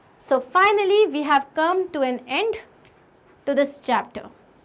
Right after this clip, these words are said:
We are done। I hope you understood the poem well। If you did, do not forget to write in the comment box because I'll be happy।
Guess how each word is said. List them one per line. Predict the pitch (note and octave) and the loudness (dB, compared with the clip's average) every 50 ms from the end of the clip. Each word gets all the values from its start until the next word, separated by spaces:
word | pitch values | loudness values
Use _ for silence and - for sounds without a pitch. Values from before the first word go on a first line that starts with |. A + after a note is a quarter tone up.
| _ _ _ - | _ _ _ -6
We | A3 A#3 | -2 0
are | A#3 A3+ | 0 0
done। | G3 A3+ A#3+ C4 F4 G#4 G4 - - | 0 0 0 0 -2 -4 -6 -6 -4
I | A#3+ A#3+ A#3 | -4 -4 -4
hope | - - - C#4+ D4 E4+ G4+ G#4 - - - - _ | -4 -8 -2 0 2 2 2 0 -2 -12 -20 -18 _
you | B3 B3 B3+ | -6 -4 -4
understood | - A#3+ A#3+ A#3+ C#4 C4+ C#4 D4 C4 A3 | -4 -4 -4 -4 -4 -4 -4 -8 -6 -6
the | B3+ B3+ | -8 -8
poem | B3+ - A#3 A3 G3+ G3 G3 | -6 -8 -8 -8 -8 -8 -4
well। | A#3 D#4 F#4 D#4+ G#3 - - - _ | 0 0 2 0 0 -6 -10 -14 _
If | - A3+ - C4+ | -14 -12 -8 -8
you | D4 C#4+ | -6 -2
did, | A#3+ A4 G#4+ F#4 G4+ - - - - - - _ - | 2 2 2 2 2 -2 -8 -18 -20 -20 -20 _ -4
do | B3 C4 C4+ | -2 -2 0
not | C#4+ D#4 F#4+ G4 - | 0 0 -2 -2 -2
forget | - E4 D4+ C4 D#4 D#4+ D#4 - - | -4 -4 -2 -2 -4 -6 -6 -6 -4
to | E4+ F#4 G#4 - - - _ - - _ _ - | -4 -2 -2 -4 -6 -14 _ -20 -20 _ _ -10
write | A3+ A3 G3+ G#3 A3 C#4 D#4 F4+ A#4+ A4 | -8 -8 -8 -2 2 4 4 4 4 2
in | G#4 F4 | 0 -2
the | D4+ C#4 | -2 -2
comment | C4 C4 A#3+ A3+ G#3+ G#3 G3+ F#3+ | -2 -4 -4 -4 -6 -8 -8 -2
box | A#3 C4 E4+ G4+ - - | 0 0 0 0 -2 -8
because | A3+ A3 G#3 - A#3 A#3+ - - | -14 -12 -8 -6 -8 -8 -8 -4
I'll | - C#4+ D#4 C#4+ B3 | -2 -2 -2 -2 -4
be | A#3 C4 | -8 -10
happy। | B3+ - E4 F4+ F4+ F#4 F4 D4 | -10 -4 -4 -4 -4 -4 -8 -12